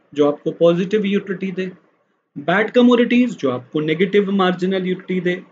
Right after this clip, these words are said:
तो हर commodity as per the law of D M U, जैसे जैसे आप एक पर एक unit को consume करते जाते हैं, मिलने वाला satisfaction लगातार कम होता जाता है। तो पहले वो commodity good होगी, फिर वो न्यूट्रल होगी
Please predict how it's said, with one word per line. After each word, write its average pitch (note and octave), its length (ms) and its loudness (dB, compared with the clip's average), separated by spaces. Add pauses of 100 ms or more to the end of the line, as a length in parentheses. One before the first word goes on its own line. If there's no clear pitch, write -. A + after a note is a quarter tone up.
(360)
तो - 80 2
हर D4+ 180 0
commodity F#3 520 0
as D#3+ 220 0
per A3+ 120 2
the A#3 120 4
law A#3 200 4
of G#3+ 120 0
D A3+ 140 -2
M A#3 140 2
U, C#4+ 160 2 (340)
जैसे F#3+ 340 0
जैसे A#3+ 320 4
आप A3 220 0
एक G3+ 200 4
पर G3+ 140 2
एक G3 220 0
unit F3+ 260 0
को F#3+ 140 0
consume E3 400 -2
करते E3 360 -2
जाते D3 320 -2
हैं, G#3 120 -6 (300)
मिलने E3 260 2
वाला D3+ 280 2
satisfaction D#3 680 -6
लगातार C#3+ 520 -2
कम B3+ 120 0
होता A3+ 280 -2
जाता F#3 340 -6
है। F3 60 -10 (600)
तो G#3 200 8 (340)
पहले F3+ 240 4
वो G#3 180 4
commodity D#3 480 -2 (120)
good G3 160 0
होगी, G#3 360 2 (340)
फिर G#3+ 120 6
वो E3+ 200 4
न्यूट्रल E3+ 540 0
होगी G3+ 340 2